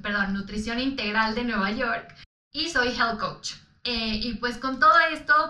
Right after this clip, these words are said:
la verdad, eh, como que quiero compartirles un poquito de lo que yo he vivido también, no solo como nutrióloga en el área profesional, sino también como paciente de recuperación en un trastorno de la conducta alimentaria. Eh, a mí,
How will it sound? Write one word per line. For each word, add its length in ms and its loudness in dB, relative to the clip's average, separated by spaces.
la 180 -2
verdad, 500 -2
eh, 280 -6
como 240 -6
que 120 -14
quiero 240 -4
compartirles 800 -2
un 120 -4
poquito 440 -4
de 160 -2
lo 140 0
que 120 -2
yo 100 -2
he 40 -4
vivido 340 -4
también, 380 0
no 120 0
solo 360 -2
como 180 -6
nutrióloga 560 -2
en 60 -4
el 120 -4
área 220 -4
profesional, 720 -4
sino 460 -2
también 460 -4
como 340 -6
paciente 640 -2
de 260 -2
recuperación 760 -4
en 200 0
un 100 -2
trastorno 300 -4
de 40 -2
la 140 0
conducta 300 -4
alimentaria. 600 -6
Eh, 560 -2
a 140 2
mí, 480 -2